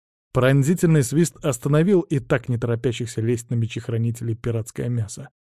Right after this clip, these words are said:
Толпа пиратов разошлась в стороны, пропуская одетого в тёмный бархат пиратского капитана.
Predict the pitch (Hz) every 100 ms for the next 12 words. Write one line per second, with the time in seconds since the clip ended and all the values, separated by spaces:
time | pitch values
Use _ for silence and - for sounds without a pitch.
0 | _ _ _ _ _ _ _ _ 135 135
1 | 127 175 170 151 156 160 165 160 139 127
2 | 139 120 - 151 180 196 180 123 117 131
3 | - 147 131 120 131 120 117 127 120 113
4 | 110 135 143 160 - 120 107 - 117 110
5 | - 120 - - 139